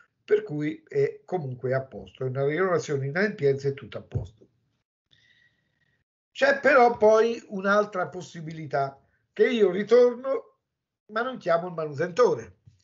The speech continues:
Ovviamente il manutentore, non sapendo che io sono tornato, non mi chiama, passa del tempo e arriva all'autorità com-, eh, arriva all'ispezione,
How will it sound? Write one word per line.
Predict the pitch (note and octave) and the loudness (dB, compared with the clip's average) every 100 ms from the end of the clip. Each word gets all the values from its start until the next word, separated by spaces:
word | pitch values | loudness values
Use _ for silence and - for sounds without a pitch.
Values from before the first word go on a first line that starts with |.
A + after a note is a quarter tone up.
| _ _ _ | _ _ _
Ovviamente | - B2+ E3 E3 | -18 -12 -10 -8
il | D3+ | -8
manutentore, | D#3+ D#3 F3+ C#3+ | -8 -6 -6 -6
non | C#3+ | -6
sapendo | E3 F3 D3+ C3 | -4 -2 -4 -4
che | A#3 | -8
io | C#3+ | -10
sono | - | -6
tornato, | D#3 G3+ E3+ D3+ C#3 | -4 -2 0 0 -2
non | C3 C#3+ | -10 -10
mi | F#3+ | -6
chiama, | G3+ E3+ E3 A3 A3+ _ _ _ _ _ _ _ _ | 0 2 2 -4 -6 _ _ _ _ _ _ _ _
passa | G#3+ F3+ - D#3+ | 0 0 -2 0
del | A#3 B3 | 0 0
tempo | G3+ G#3 G3+ B3 B3 - _ - | 0 0 -2 -4 -6 -8 _ 0
e | A#3 - - | 2 2 -2
arriva | D4 A#3 F3 E3+ | -2 0 -2 -4
all'autorità | E3 D#3+ D#3 E3 D#3 D3+ C#3+ | -2 -2 -4 -8 -4 -4 -4
com-, | D#3 - | -10 -6
eh, | D#3+ D#3+ | 0 0
arriva | F#3+ G3+ D#3+ D#3 | 2 0 0 -2
all'ispezione, | D3+ D#3+ C3+ - - C3+ A#2 A#2 C#3 | -2 -6 -10 -12 -12 -12 -10 -12 -14